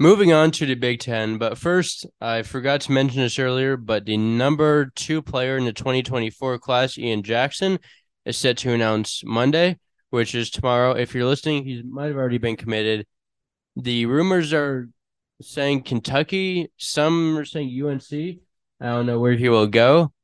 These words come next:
but whoever lands him is getting a very good player.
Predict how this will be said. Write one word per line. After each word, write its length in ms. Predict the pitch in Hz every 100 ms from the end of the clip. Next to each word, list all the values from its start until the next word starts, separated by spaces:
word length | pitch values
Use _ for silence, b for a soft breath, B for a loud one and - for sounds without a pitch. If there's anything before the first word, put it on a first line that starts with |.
| _ -
but 560 | 117 107 110 107 101 _ _ _ _ _ _ _
whoever 280 | 160 170 151
lands 280 | 123 123 117
him 120 | 113
is 100 | 107
getting 200 | 113 104
a 60 | 98
very 260 | 113 113
good 160 | 104 95
player. 460 | 113 101 98 101